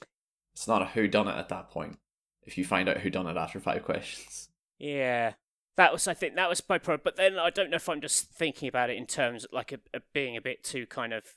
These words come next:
Speaker 2: conservative and conventional in, in, like, what I want from a mystery. I know, like, it's more about the psychology of, of the person and working out their deal and, you know, full extent of it. But, yeah.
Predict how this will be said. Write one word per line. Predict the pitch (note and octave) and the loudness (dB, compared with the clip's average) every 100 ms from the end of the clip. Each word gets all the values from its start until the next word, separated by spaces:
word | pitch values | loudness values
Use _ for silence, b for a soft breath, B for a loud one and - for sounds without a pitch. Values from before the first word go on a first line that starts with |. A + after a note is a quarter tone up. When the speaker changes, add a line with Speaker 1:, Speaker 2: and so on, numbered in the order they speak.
| - | -16
Speaker 2:
conservative | - C3 - A#2 G#2+ - A2 | -6 -2 2 2 0 -8 -10
and | A2 | -10
conventional | C3 A2+ A#2 - - B2 A2 | -10 -4 -4 -4 -10 -8 -8
in, | A2+ - | -10 -8
in, | A#2 A2+ | -8 -6
like, | A2 G2 - _ _ _ _ _ _ - | -6 -6 -10 _ _ _ _ _ _ -8
what | B2 | -2
I | A#2 | -2
want | A2+ A#2+ - | -2 -6 -8
from | A2+ | -10
a | G#2+ | -8
mystery. | A2 - B2 A#2 | -8 -8 -2 0
I | C#3 | 2
know, | D3 B2+ A#2+ | 2 2 0
like, | A2+ - | -4 -6
it's | - - C3 | -8 -8 -6
more | A#2 | -4
about | G#2 G#2 | -2 -2
the | G#2+ | -2
psychology | - A#2 - A2+ G#2+ A#2 G#2+ G#2 | -2 -2 -4 -4 -4 -4 -4 -4
of, | - _ _ _ - | -6 _ _ _ -10
of | A2 | -8
the | - | -8
person | - G#2 G#2 - A2 G#2 | 0 0 2 -2 -4 -8
and | G2+ _ _ _ _ - | -12 _ _ _ _ -4
working | A2+ - A2 | -4 -2 -2
out | G#2+ A2 - | -2 -2 -2
their | A2+ G2+ | -4 -4
deal | - A2 G#2+ G2+ | -4 -2 -2 -4
and, | F#2+ G2 - | -8 -12 -10
you | A#2 G2 | -10 -8
know, | F#2 - _ _ _ _ _ | -8 -10 _ _ _ _ _
full | - A#2+ | -10 -8
extent | D2+ - A#2+ G#2+ - | -6 -2 -2 -4 -8
of | - | -6
it. | F2+ - | -8 -4
But, | A2 - _ _ _ _ _ _ _ _ _ _ - | -4 -4 _ _ _ _ _ _ _ _ _ _ -8
yeah. | G#2+ G#2 G2+ | -4 -2 -2